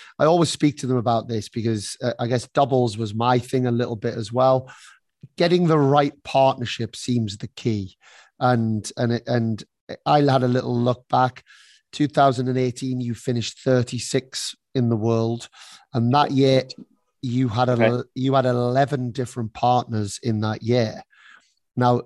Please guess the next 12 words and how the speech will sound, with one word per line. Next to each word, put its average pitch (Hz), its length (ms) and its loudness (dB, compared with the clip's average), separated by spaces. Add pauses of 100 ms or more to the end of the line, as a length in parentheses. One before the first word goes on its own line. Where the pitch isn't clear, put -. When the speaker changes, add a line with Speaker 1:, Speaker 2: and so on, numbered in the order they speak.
Speaker 1:
since - 680 -2
two 143 180 2
thousand 123 440 2
and 117 100 -2
eighteen, 113 580 -4 (720)
from 131 220 0
what 127 160 4
I 147 180 4
could 120 240 -6
see, 120 440 -2 (120)
you've 123 220 -2
had 120 340 4